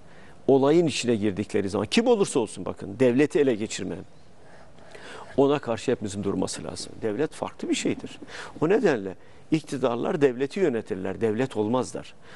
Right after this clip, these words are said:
Ama önümüzdeki süreçte gördük ki bir cemaatin mensupları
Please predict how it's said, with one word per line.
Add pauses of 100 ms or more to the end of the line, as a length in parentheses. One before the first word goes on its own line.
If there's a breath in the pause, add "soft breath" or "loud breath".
(220 loud breath)
Ama (500)
önümüzdeki
süreçte
gördük
ki (760 loud breath)
bir
cemaatin
mensupları